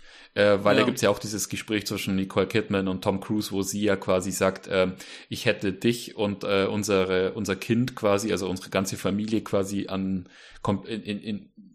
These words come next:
Speaker 1: im, keine Ahnung, im, in, in, mit einem Augenzwinkern quasi komplett die Tonne runtergespült, wenn ich nur eine
Speaker 2: Mhm.
Speaker 1: Nacht mit diesem Kapitän gehabt hätte, den ich da damals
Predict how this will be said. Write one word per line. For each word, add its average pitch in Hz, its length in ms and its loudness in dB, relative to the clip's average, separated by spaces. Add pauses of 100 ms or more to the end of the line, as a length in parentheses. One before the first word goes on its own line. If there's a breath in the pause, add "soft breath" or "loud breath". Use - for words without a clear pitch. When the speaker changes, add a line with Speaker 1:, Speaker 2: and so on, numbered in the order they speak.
(120)
Speaker 1:
im, 107 220 -6 (480)
keine 101 220 0
Ahnung, 101 240 0
im, 90 400 -8 (1120 loud breath)
in, 117 140 4
in, 113 360 2 (120)
mit 123 180 0
einem 143 240 4
Augenzwinkern 123 840 4
quasi 110 400 2
komplett 120 600 0
die 117 60 0
Tonne 127 280 4
runtergespült, 110 680 0
wenn 104 100 2
ich 101 100 -2
nur 104 160 -2
eine 107 220 4
Speaker 2:
Mhm. 107 60 6
Speaker 1:
Nacht 127 260 4
mit 113 180 0
diesem 101 340 0
Kapitän 110 540 0
gehabt 104 320 0
hätte, 101 200 -4
den 98 120 -2
ich 95 100 0
da 98 100 2
damals 95 480 2